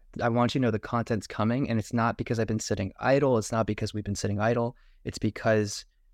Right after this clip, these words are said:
so much energy has gone into making this thing for E S P N and making it, like, as good as we can make it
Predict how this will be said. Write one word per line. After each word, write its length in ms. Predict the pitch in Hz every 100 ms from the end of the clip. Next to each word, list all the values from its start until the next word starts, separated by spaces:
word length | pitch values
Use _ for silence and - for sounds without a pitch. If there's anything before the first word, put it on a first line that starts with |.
| _ _ -
so 400 | - - 131 123
much 400 | 131 120 113 -
energy 340 | 107 107 110
has 120 | 113
gone 260 | - 104 107
into 180 | 104 98 -
making 360 | 110 107 113 120
this 180 | 110 -
thing 200 | 113 107
for 140 | 110
E 140 | 101
S 100 | 104 -
P 200 | - 113
N 320 | 120 98 107 - _ - -
and 180 | 110 107
making 300 | 110 - 120
it, 160 | 110
like, 260 | 110 104 - _ _
as 180 | 117 104 - _
good 200 | - 127
as 140 | 120
we 100 | 113
can 160 | 101 101
make 240 | 92 92
it 140 | 98